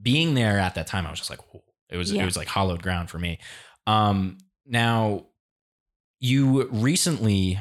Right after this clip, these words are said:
Speaker 1: I don't actually, I don't know how long ago you did this interview, but you interviewed Joe Bonamassa down in Nashville.
Speaker 2: Mm.
Speaker 1: How was that? How was the studio down there? 'Cause you were at, uh, Nerdville East, right?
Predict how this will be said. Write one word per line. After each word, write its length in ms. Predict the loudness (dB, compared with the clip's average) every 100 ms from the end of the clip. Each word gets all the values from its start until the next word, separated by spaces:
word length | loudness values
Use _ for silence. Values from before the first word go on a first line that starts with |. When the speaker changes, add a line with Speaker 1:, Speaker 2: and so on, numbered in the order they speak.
| 0
Speaker 1:
I 80 | 0
don't 80 | 2
actually, 320 | 0 0 0
I 100 | 2
don't 80 | 2
know 120 | 2
how 140 | 4
long 200 | 4 2
ago 160 | 2 2
you 100 | 0
did 140 | 0
this 140 | -2 0
interview, 260 | -2 -2
but 180 | -4 0
you 100 | 0
interviewed 380 | 2 0 0 0
Joe 180 | 0 2
Bonamassa 680 | 2 0 -2 -4 -4 -6 -4
down 240 | -6 -6
in 140 | -6
Nashville. 580 | -6 -6 -6 -8 -12 -14 _ _ -4
Speaker 2:
Mm. 300 | 0 2 2 0
Speaker 1:
How 640 | 0 2 4 4 2 -2 _
was 360 | -8 0 2 0
that? 140 | -2
How 100 | 0
was 120 | 0
the 60 | 0
studio 540 | -2 0 2 2 0 -2
down 200 | -6 -8
there? 100 | -8
'Cause 160 | -2
you 80 | 0
were 140 | 2 2
at, 220 | 0 0
uh, 160 | 0 0
Nerdville 840 | -2 -2 0 -2 0 2 2 0 -2
East, 340 | -4 -4 -8 _ -8
right? 200 | -8